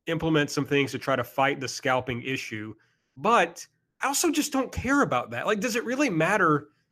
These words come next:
I, I never hear this discourse with any other types of tickets.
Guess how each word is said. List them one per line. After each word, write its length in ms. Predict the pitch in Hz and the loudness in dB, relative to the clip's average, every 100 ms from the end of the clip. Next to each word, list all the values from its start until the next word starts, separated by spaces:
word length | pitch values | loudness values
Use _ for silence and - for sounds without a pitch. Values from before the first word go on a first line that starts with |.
| _ _ _ _ | _ _ _ _
I, 160 | - - | -6 0
I 60 | |
never 200 | 254 302 | 4 6
hear 200 | 247 269 | 6 6
this 260 | 247 226 - | 6 4 2
discourse 600 | 180 190 - 196 185 - | -4 -6 0 2 2 -2
with 160 | 175 160 | -6 0
any 220 | 220 226 | 2 4
other 180 | 202 180 | 2 0
types 260 | 175 170 160 | 2 0 0
of 60 | |
tickets. 520 | 123 131 - - - | -4 -4 -4 -14 -20